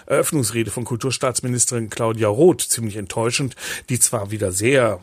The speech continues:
kraftvoll und zur Verteidigung der Demokratie gegen die Populisten aufrief, aber das überhaupt nicht runtergebrochen hat auf das Gebäude, in dem sie stand, nämlich das Humboldt-Forum und auf dem Platz, an dem mal der Palast der Republik war.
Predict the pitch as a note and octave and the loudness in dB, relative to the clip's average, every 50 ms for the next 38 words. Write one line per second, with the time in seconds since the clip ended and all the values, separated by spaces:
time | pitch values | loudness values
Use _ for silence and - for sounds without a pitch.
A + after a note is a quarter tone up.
0 | - - - - - B2 - - - - - A#2 G#2+ G#2 F#2 D#2 D#2 D2+ - - | -12 -14 -10 -6 -4 -2 -2 -2 -2 -2 -2 -2 -2 -2 -4 -6 -10 -8 -2 0
1 | - - A#2 G#2 G2 - A#2 - - C#3 D3+ D3+ C#3+ B2+ A#2+ G#2+ B2+ G#2+ A2+ A2+ | 2 2 2 0 -2 -4 -4 0 2 2 2 2 0 -2 -2 0 0 0 2 2
2 | A2+ A2 G#2 - A2 - - G#3+ G#3+ C#3 B2 A2+ A2 A2 A2+ A2 - A2+ G#2 - | 0 0 0 -2 -2 0 2 2 2 2 2 0 0 -2 -4 -4 -6 -6 -2 -2
3 | C#3+ G#3+ C4+ - - - B2 F2 G2 G2+ - - D3 F3 - - - - - - | 0 2 2 2 2 0 -2 -2 -2 -4 -4 -4 -4 -4 -6 -8 -12 -12 -14 -10
4 | - - C#3+ D3 D3+ E3+ D3 - A3+ D3 D#3 F#3+ - - - - D3+ A#3 D#4 - | -4 -2 0 2 2 2 2 2 2 4 2 2 2 -2 -2 2 4 4 6 6
5 | - B2 G#2+ F2 - E2+ F2 - A2+ G2+ A#2+ D#3 - - D3 - - D3+ - - | 4 2 2 -4 -4 -6 -6 -6 -4 -4 -6 -4 -2 -4 -4 -2 0 0 0 0
6 | - B2+ A2+ A#2+ A#2+ C#3 D3 C#3+ D#3+ E3+ - A#2 - C3 A#2+ A2+ G#2+ A2+ - - | 0 0 4 6 6 6 6 4 2 0 -2 -2 -2 -2 0 0 -2 -4 -2 0
7 | - B3 G3+ F#2 - - - - - - - - C3+ C3 C3 B2 - - A2+ - | 2 2 2 0 -4 -10 -16 -20 -20 -16 -6 0 2 2 2 2 0 -2 -2 2
8 | - G3+ A#3 F3 A2 G2 - - - G#2 G2+ B2+ D#3 E3+ - - - - - - | 4 6 6 6 4 2 0 -2 -4 -2 -2 -2 -2 -4 -6 -14 -18 -10 -2 2
9 | D3+ C3+ C#3+ - - - - - B2 A2 - - E3 E3 - - - - - - | 2 2 2 0 -4 -6 -4 -4 -6 -6 -4 -4 -4 -2 2 2 2 2 0 -4
10 | - - - - B2 A#2+ A2+ G#2+ B2 C3+ C#3 B2+ A#2+ A2 G#2+ G#2 A2 G#2 - - | -16 -10 -4 -2 0 0 2 2 2 2 2 2 0 0 -2 -2 -4 -4 -2 -2
11 | G#2+ A2 G#2 - - B2 B2 A#2+ - D#3 - G#3 - - E2 D#2 - | 0 2 2 0 0 -2 -4 -2 -4 -2 -4 -6 -6 -6 -10 -10 -12